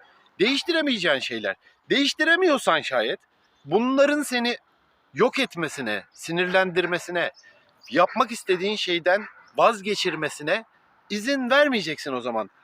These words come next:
Orada şu iki seçeneği sunuyor hayat sana. Ezan okundu ve sen yaptığın işten bir müddet kalmak zorundasın.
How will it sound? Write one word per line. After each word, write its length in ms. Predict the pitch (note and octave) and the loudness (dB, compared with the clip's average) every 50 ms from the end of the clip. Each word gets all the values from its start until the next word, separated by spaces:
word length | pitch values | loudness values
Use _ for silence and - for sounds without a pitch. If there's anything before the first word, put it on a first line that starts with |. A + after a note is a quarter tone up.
| _ _ _ | _ _ _
Orada 320 | - G3 C4 C#4 B3 B3+ B3+ | 4 4 4 4 2 0 -2
şu 200 | - - B3+ B3+ | 0 0 -2 -2
iki 180 | A3 - B3+ | -2 -4 -6
seçeneği 420 | A3+ - A3 - G#3+ G#3 G3+ G3+ F#3+ | -4 -4 -2 -2 0 0 0 -2 -2
sunuyor 280 | - - E3+ D#3 C#3+ | -2 -4 -4 -2 0
hayat 240 | C3 C3 B2 A#2 - | 0 2 0 0 -2
sana. 260 | - A#2 A2 G#2 F#2 - _ _ - - _ _ - | -4 -6 -4 -4 -6 -8 _ _ -20 -20 _ _ 0
Ezan 280 | D#3+ F3+ F3+ A#3+ B3 | 0 2 4 4 2
okundu 540 | B3+ A#3+ - A3+ A3 G#3+ G3 A3 A#3 B3 A#3 - _ _ _ _ _ _ | 2 0 0 0 -2 0 2 0 0 0 -2 -8 _ _ _ _ _ _
ve 80 | D3 F#3 | -6 -4
sen 320 | - - G#3+ G#3+ A3 G#3+ - _ _ _ _ _ _ _ _ _ _ _ _ _ _ | 0 2 2 2 2 -2 -10 _ _ _ _ _ _ _ _ _ _ _ _ _ _
yaptığın 460 | C3 D#3 F3+ F#3 - - A#3+ B3+ A#3 | 2 4 4 4 2 -2 -2 0 0
işten 420 | A3 F3+ - - F3 D#3 D3+ D3 - _ - | -2 -2 -2 -2 -2 -4 -4 -6 -10 _ -2
bir 140 | F#3+ B3 B3+ | -2 0 0
müddet 380 | B3 A3+ G#3+ E3+ A3+ A3 - | 0 -2 0 0 -2 -2 -2
kalmak 380 | - - F#3+ F#3 F#3+ F#3+ F3+ D3+ | 2 2 2 4 4 0 0 0
zorundasın. 560 | D3+ D#3+ D3 C#3 C3 A#2+ A2+ - - G2+ F#2 | -2 -2 -2 -2 -2 -4 -6 -8 -10 -14 -16